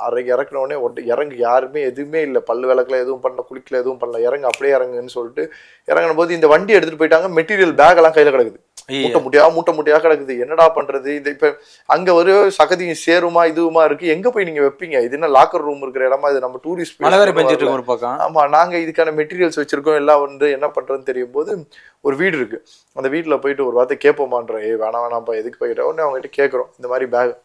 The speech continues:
Speaker 1: தாராளமா வச்சுங்க தம்பின்ட்டாங்க." அப்படியே எல்லா பேக்கையும் அவங்க வீட்டுல வச்சுட்டு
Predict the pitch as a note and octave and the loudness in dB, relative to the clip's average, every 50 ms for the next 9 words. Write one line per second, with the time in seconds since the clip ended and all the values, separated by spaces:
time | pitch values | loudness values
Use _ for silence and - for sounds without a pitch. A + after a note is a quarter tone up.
0 | _ _ - G#2 A#2 B2+ C3+ C#3+ D#3+ E3 C#3+ - - C#3 C3+ A#2+ A#2+ A2+ A2 A2 | _ _ -16 -8 -2 0 2 2 2 2 0 -2 -6 -14 -10 -8 -8 -6 -6 -8
1 | A2 G#2 G2+ G#2 G2+ G2 _ _ _ _ _ _ _ _ - G#2+ A2+ C3+ D3 B2+ | -14 -12 -10 -12 -12 -12 _ _ _ _ _ _ _ _ -12 -6 -2 0 0 2
2 | A#2+ B2 C3 C3 B2 B2 B2 B2 B2+ B2+ C#3+ C3+ B2 A#2 A2 A#2 A#2+ B2 A#2+ A2+ | 2 4 4 4 4 4 2 0 0 0 -2 -2 -4 -4 -8 -12 -12 -8 -8 -8
3 | A2+ A2 - - - B2 C3+ D3 | -8 -10 -14 -10 -8 -8 -8 -8